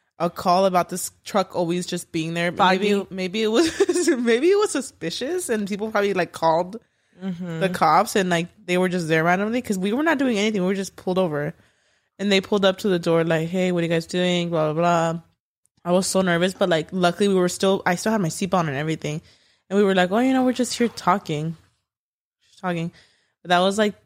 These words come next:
Speaker 1: that. That was that. <laughs> But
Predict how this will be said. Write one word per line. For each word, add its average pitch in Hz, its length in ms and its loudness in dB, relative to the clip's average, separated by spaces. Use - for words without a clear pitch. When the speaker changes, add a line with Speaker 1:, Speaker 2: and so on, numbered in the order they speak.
Speaker 1:
that. 147 520 2
That 73 220 -2
was - 160 -10
that. 85 420 -2
<laughs> - 880 -6
But 285 240 0